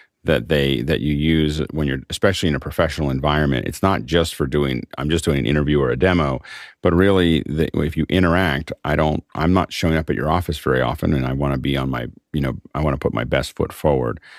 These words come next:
And so a lot of times I just have this set up because that, that is, um, it definitely positions it. I strongly believe that I've, that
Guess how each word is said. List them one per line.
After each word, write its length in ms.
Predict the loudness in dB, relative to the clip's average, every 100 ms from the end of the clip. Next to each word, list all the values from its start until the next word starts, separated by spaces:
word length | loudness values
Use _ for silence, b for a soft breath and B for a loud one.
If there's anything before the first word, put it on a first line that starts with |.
| B B _ -2
And 160 | -2
so 200 | 0 2
a 100 | 2
lot 200 | 2 2
of 60 | 0
times 240 | -2 -2
I 80 | -2
just 160 | -2 -2
have 160 | -2
this 160 | -2 -2
set 160 | 0 0
up 100 | -2
because 380 | -6 -4 -4
that, 240 | -2 -4 -4 -4
that 280 | 0 0
is, 420 | 0 0 -2 -6 -8 -4
um, 260 | -2 -2
it 120 | -2
definitely 420 | 0 0 0 -2 -2
positions 420 | -4 -4 -4 -8
it. 100 | -10 _ _ -2
I 360 | 0 0 -2 -6 _ b b b b b _ -18 -18 _ _ _ -10
strongly 480 | 0 2 4 4 4
believe 360 | 4 2 2
that 120 | 2
I've, 220 | 2 0 -4 -12 -10 -2
that 180 | 0